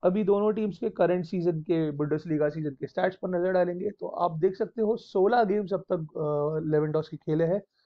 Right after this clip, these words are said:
जिसमें उन्होंने अठारह goal score करे हैं, मतलब गेम से ज्यादा इन्होंने goal score करे हैं, and एक assist भी दिया है। Serge Gnabry का भी form बढ़िया चल रहा है, इनके नौ goals है और दो assist है सोलह games में। Thomas मुलर,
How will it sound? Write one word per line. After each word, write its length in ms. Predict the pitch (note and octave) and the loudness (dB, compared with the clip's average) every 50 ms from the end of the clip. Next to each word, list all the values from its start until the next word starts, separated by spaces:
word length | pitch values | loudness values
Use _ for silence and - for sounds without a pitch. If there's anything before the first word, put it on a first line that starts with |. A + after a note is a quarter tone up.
| _ _ _ | _ _ _
जिसमें 240 | - - - G3 A3 | -18 -10 -4 -2 0
उन्होंने 240 | A3 G#3+ A3 A3 A#3+ | 0 2 2 0 0
अठारह 580 | A#3 - - F#3 E3+ - - G3+ G3+ G#3+ G#3+ G#3+ | -2 -4 -4 -6 -4 -2 2 6 8 8 8 8
goal 260 | F3+ E3+ F#3 F#3 F#3 | 6 4 2 2 0
score 300 | F3 - - F3+ E3 D#3+ | 0 -4 -4 -2 -2 -2
करे 220 | - E3 D#3 D#3 | -2 -2 -2 0
हैं, 140 | C#3+ C#3 C#3+ - _ _ _ _ _ _ _ - | -2 -4 -8 -10 _ _ _ _ _ _ _ -6
मतलब 340 | E3 E3+ E3 - G3+ F#3+ D3+ | -6 0 6 6 6 6 6
गेम 280 | C3+ F3+ G3 G#3 G3+ F#3 | 4 4 4 4 4 2
से 200 | - - G3+ F#3 | 0 0 4 6
ज्यादा 260 | F3 D#3+ D#3 F3+ F3+ | 6 8 8 8 6
इन्होंने 280 | E3 D#3+ E3 F3 G3+ | 6 4 2 2 2
goal 240 | F#3 D3+ D3+ D#3 D#3 | 2 2 2 2 2
score 260 | D3+ - - D3+ D3 | 2 0 0 0 2
करे 200 | C#3+ - D3 C#3+ | 4 4 2 2
हैं, 140 | B2+ D3 D3+ - _ _ _ - _ _ _ _ - F3 | 2 0 -2 -4 _ _ _ -20 _ _ _ _ 4 6
and 200 | F3+ G3+ - - | 6 6 8 8
एक 220 | F#3 F#3+ F#3 F#3+ - | 8 8 8 8 4
assist 380 | F3 E3 - F3 D#3+ C#3 B2 | 2 2 2 0 -4 -4 -2
भी 160 | B2+ D3+ E3 D3+ | -2 0 0 0
दिया 260 | C#3+ D3 D3 C#3+ C#3+ | 2 4 4 4 4
है। 120 | C#3+ C#3 C3+ _ _ _ _ _ _ _ | 4 0 -10 _ _ _ _ _ _ _
Serge 300 | _ - F#3 F#3+ G3 F#3+ | _ -2 0 2 2 2
Gnabry 360 | G3+ F#3+ F#3+ F#3+ F#3+ F#3 G3 | 2 2 2 2 2 2 2
का 120 | F3 F#3 F#3 | 2 4 2
भी 120 | F3+ G3 | 2 2
form 240 | D#3 F#3+ E3+ E3+ D#3 | 0 0 -2 0 0
बढ़िया 280 | C#3 D3 D3+ E3 E3 E3 | 2 2 4 4 2 2
चल 180 | - F3 E3 | 2 0 0
रहा 260 | D#3+ D#3+ E3 E3 E3 | 2 2 4 4 4
है, 140 | D#3+ F3 G#3 - _ - | 2 2 -2 -4 _ -6
इनके 340 | E3 C#3+ C3+ - - C#3+ C#3 | -6 -6 -4 -2 0 0 0
नौ 260 | C3 C#3+ D3+ E3 F3 | 2 2 2 2 4
goals 300 | D#3+ E3+ F3 E3+ D#3+ D#3+ | 4 4 4 4 4 2
है 180 | F#3 G3 G#3 - - | 2 0 0 -2 -4
और 160 | E3+ D3 C#3 | -2 -2 0
दो 180 | C3 C3+ D#3+ F3+ | 2 4 4 4
assist 360 | F#3+ F#3 - F3+ F3 - - | 4 4 2 -2 -2 0 0
है 100 | F3+ F#3 | 0 0
सोलह 300 | F#3 - F#3 F3 F3+ F3 | 2 2 2 2 2 2
games 280 | E3 E3+ E3+ E3 E3 - F3+ | 2 2 0 -2 -4 -6 -8
में। 100 | G3+ G#3 _ _ _ _ _ _ _ _ _ _ - | -8 -10 _ _ _ _ _ _ _ _ _ _ 2
Thomas 300 | G#3 A3 A3 A3+ A3+ A3+ A3 | 4 4 4 4 2 0 0
मुलर, 300 | G3 G3 F#3+ G3 G3+ | 0 2 2 2 2